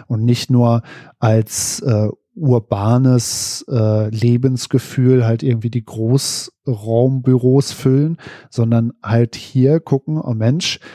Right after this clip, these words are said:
wenn ich hier ein gutes Glasfasernetz habe, kann ich auch von hier arbeiten, ja, das, äh, anstatt, äh, in die Stadt ziehen zu müssen, da wo die Jobs sind. Also, ähm,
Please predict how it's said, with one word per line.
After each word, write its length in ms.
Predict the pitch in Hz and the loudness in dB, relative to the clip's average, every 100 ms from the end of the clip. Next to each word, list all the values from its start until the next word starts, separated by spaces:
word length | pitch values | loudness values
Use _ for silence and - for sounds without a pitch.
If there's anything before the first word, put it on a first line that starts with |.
| - _ | -20 _
wenn 140 | 120 | 0
ich 100 | 117 | 0
hier 160 | - 147 | 2 2
ein 100 | 160 | 2
gutes 280 | 139 135 - | 0 0 -2
Glasfasernetz 800 | 117 107 113 131 127 135 135 - | 0 0 0 -2 2 2 2 2
habe, 220 | 139 143 | 0 0
kann 140 | - 139 | 2 2
ich 100 | 139 | 2
auch 100 | 135 | 2
von 220 | 151 143 | -2 -2
hier 280 | 330 247 175 | -2 -2 -2
arbeiten, 600 | 95 92 98 - 92 - | -4 -4 -6 -10 -18 -12
ja, 240 | 202 113 196 254 | -4 -2 -2 -6
das, 480 | - 107 - - - - | -2 -2 -2 -10 -8 0
äh, 60 | |
anstatt, 800 | 113 113 120 113 - 113 - - - - - - - _ 135 | 2 2 0 -2 -2 -2 -4 -8 -10 -20 -20 -20 -20 _ 0
äh, 280 | 117 110 120 | 2 2 0
in 200 | 147 123 | 0 2
die 100 | 110 | 0
Stadt 300 | - 117 - | 0 -2 -2
ziehen 300 | - 120 110 | -2 0 0
zu 160 | - 104 | -4 -4
müssen, 320 | 104 - 101 | -4 -6 -4
da 220 | 95 92 | -4 -4
wo 60 | 98 | -6
die 140 | 107 | -8
Jobs 260 | - - - | -6 -6 -6
sind. 180 | 131 - | -12 -10
Also, 520 | - - - - - | -12 -12 -16 -16 -8
ähm, 320 | 104 104 104 | -4 -4 -6